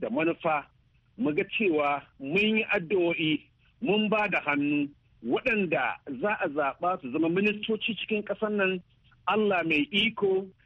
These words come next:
ya yi aikinsa a samu mutane waɗanda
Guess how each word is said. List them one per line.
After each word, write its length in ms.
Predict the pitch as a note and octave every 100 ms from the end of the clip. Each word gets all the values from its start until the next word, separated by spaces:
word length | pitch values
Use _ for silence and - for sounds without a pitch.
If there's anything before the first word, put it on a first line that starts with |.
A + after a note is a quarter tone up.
| -
ya 140 | C#3
yi 140 | E3 F#3+
aikinsa 920 | G#3+ B3+ C#4 - A3+ G3 - - G#2+ G2
a 80 | D3+ -
samu 260 | E3+ D#3+ F#3
mutane 680 | A3+ - A#3+ G3 F3+ F3+ F3+
waɗanda 640 | F3 G3+ - A3+ G#3+ F#3+